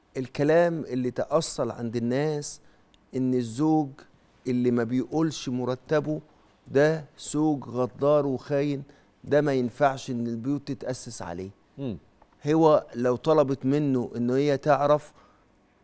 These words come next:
Speaker 1: الأفضل إن هو يقول لها.
Speaker 2: صح.
Speaker 1: وما، وما، وإذا كانت هي داخلة في دور التشكيك، مش هينفع إن هو ما يقولهاش،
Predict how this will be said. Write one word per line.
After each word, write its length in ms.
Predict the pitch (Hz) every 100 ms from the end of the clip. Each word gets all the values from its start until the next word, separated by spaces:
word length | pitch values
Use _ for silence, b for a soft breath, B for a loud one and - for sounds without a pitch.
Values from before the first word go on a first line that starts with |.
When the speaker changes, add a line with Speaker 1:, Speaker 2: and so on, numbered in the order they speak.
| _ _ _ _ -
Speaker 1:
الأفضل 520 | 139 131 160 127 127
إن 120 | 113 117
هو 120 | 113
يقول 260 | 95 107
لها. 200 | 98 95 - -
Speaker 2:
صح. 100 | - _ b b b 127
Speaker 1:
وما، 280 | 139 143 -
وما، 300 | 139 135 127 147
وإذا 300 | 143 135 131
كانت 460 | 175 170 151 -
هي 320 | 151 156 139 - b b b
داخلة 420 | 123 - - 135
في 100 | 110
دور 200 | 113 160
التشكيك، 880 | 156 - 135 - - 160 165 - - - _ 127
مش 460 | 143 160 180 -
هينفع 480 | 135 151 160 - 117
إن 140 | 120
هو 180 | 123 143
ما 120 | 131
يقولهاش، 680 | 127 - 127 120 143 165 -